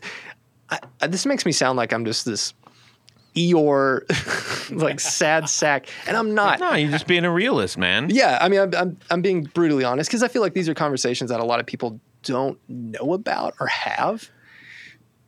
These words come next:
Speaker 1: So,
Speaker 2: Well,
Speaker 1: um,
Speaker 2: it, it, you're, you just talked about taking that leap from, "Hey, I'm doing this thing, and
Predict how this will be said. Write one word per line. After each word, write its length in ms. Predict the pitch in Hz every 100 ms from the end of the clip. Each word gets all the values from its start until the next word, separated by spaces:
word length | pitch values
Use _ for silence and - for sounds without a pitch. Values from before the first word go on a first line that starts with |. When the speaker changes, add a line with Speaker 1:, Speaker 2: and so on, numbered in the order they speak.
| _
Speaker 1:
So, 480 | - - 143 131 120
Speaker 2:
Well, 220 | 120 127 -
Speaker 1:
um, 140 | 113 -
Speaker 2:
it, 200 | 143 -
it, 160 | 120 - _
you're, 280 | 147 202 262 - -
you 300 | 131 170 185
just 300 | 190 156 -
talked 260 | 160 143
about 320 | 135 120 110 - _ _ -
taking 340 | - 143 120 120
that 160 | 117 104
leap 220 | 120 113
from, 460 | 120 107 98 98 - _ -
"Hey, 300 | 151 127 101
I'm 300 | 120 170 170
doing 240 | 139 147 123
this 200 | 104 -
thing, 500 | 113 95 82 82 - -
and 240 | 101